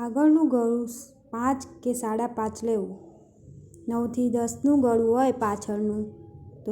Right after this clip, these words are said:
શોલ્ડર પાંચનો લેવો. દોસ્તો, મેં પૂરેપૂરી કોશિશ કરી આ વીડિયોમાં વધુમાં વધુ જાણકારી હું તમને આપી શકું, તો તમે નોંધ કરી લો.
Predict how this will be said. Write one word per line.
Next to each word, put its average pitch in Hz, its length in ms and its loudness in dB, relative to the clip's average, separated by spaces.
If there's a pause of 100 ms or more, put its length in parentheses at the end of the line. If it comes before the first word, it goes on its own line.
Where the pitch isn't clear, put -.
(140)
શોલ્ડર 254 500 4 (600)
પાંચનો 220 460 -2 (120)
લેવો. 202 240 0 (960)
દોસ્તો, 262 520 0 (760)
મેં 233 180 -6
પૂરેપૂરી 320 640 2
કોશિશ 247 460 2
કરી 254 340 2 (360)
આ 220 120 -2
વીડિયોમાં 226 540 2
વધુમાં 277 480 4
વધુ 233 240 0
જાણકારી 226 600 0
હું 302 200 2
તમને 220 300 0 (400)
આપી 254 260 -2
શકું, 214 360 -4 (100)
તો - 60 -4 (100)
તમે 254 240 4
નોંધ 247 420 2
કરી 262 300 4
લો. 190 80 0